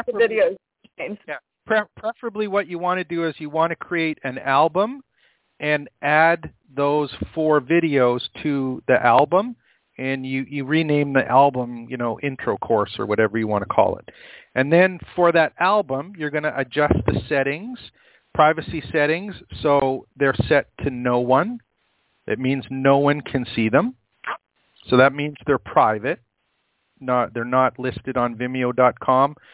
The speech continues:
Speaker 2: They're not, um, you know, automatically published to YouTube or anything like that. They're, they're only on Vimeo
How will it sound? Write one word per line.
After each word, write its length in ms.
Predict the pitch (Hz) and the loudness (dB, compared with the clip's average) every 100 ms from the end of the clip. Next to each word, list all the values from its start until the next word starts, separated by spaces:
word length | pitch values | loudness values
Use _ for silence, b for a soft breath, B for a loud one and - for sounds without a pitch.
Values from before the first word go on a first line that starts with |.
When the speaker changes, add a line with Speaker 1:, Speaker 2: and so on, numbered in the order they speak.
| b b | b b
Speaker 2:
They're 140 | - 120 | -6 0
not, 320 | 127 127 120 _ _ | 2 2 0 _ _
um, 380 | 123 120 117 117 | -2 0 0 -4
you 80 | 127 | -8
know, 120 | 117 | -4
automatically 640 | 113 123 123 127 127 - 127 | 2 2 2 2 2 0 -2
published 520 | - 135 131 120 - | 0 0 0 -4 -6
to 80 | 117 | -8
YouTube 640 | 113 147 - - 143 143 | -4 -4 -4 -2 -2 2
or 80 | 131 | 2
anything 340 | 135 127 143 | 2 -2 -2
like 180 | 135 131 | 0 0
that. 280 | 135 131 120 - | 4 2 2 0
They're, 240 | 117 113 b b b b b - | 2 2 b b b b b -2
they're 200 | 113 95 | 0 0
only 340 | 131 165 165 | -2 0 2
on 220 | 151 147 | 4 4
Vimeo 560 | 123 147 151 151 147 147 | 2 -2 0 2 4 2